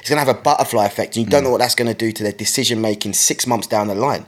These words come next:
Speaker 2: Mm.
Speaker 1: It literally could be that you, you don't know. Do you know what I
Speaker 2: Yeah.
Speaker 1: mean? So for me, I was, I was always somebody that was like, if I can fix this myself,
Speaker 2: Mm-hmm.
Speaker 1: then I'd rather do that than, and I'm not saying it's right or wrong, it was
Speaker 2: Mm.
Speaker 1: just what worked for me at the
Speaker 2: Yeah.
Speaker 1: time.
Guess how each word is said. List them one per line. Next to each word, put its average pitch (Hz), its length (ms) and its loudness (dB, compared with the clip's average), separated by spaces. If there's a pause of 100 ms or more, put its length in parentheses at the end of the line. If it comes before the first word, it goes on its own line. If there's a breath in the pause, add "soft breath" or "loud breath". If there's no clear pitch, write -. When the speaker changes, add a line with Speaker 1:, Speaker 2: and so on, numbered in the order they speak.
Speaker 2:
Mm. 95 480 -2
Speaker 1:
It 113 80 -8
literally 139 360 2
could - 180 -2
be 123 140 2
that 113 200 4 (300)
you, 113 120 -10 (120)
you 135 80 -8
don't 131 260 2
know. 160 220 4 (100)
Do - 100 -4
you - 40 0
know 120 100 6
what 123 120 4
I 165 60 6
Speaker 2:
Yeah. 143 80 6
Speaker 1:
mean? 95 100 -2 (200 loud breath)
So 120 160 2
for 120 140 0
me, 139 380 4 (240 loud breath)
I 123 100 4
was, 120 140 -2 (220)
I 131 60 4
was 120 260 2
always 135 320 2
somebody 113 260 0
that 92 60 2
was 101 120 -4
like, 107 120 0
if 107 120 -6
I 110 40 -6
can 110 160 -6
fix - 440 -2
this 139 220 0
myself, 135 920 0
Speaker 2:
Mm-hmm. 90 220 -10 (300 loud breath)
Speaker 1:
then 117 120 4
I'd 107 160 2
rather 120 320 4
do 127 240 0
that - 160 0
than, 95 260 -6 (400 soft breath)
and 127 100 2
I'm 127 80 4
not 143 140 2
saying 135 220 2
it's 113 140 -2
right 123 180 6
or 113 140 4
wrong, 120 260 4
it 123 80 2
was 113 80 4
Speaker 2:
Mm. 107 40 4
Speaker 1:
just 95 140 0
what 113 160 2
worked 113 320 4
for 110 120 -6
me 113 180 0
at 71 80 -2
the 104 80 -2 (100)
Speaker 2:
Yeah. 101 80 4
Speaker 1:
time. 131 180 0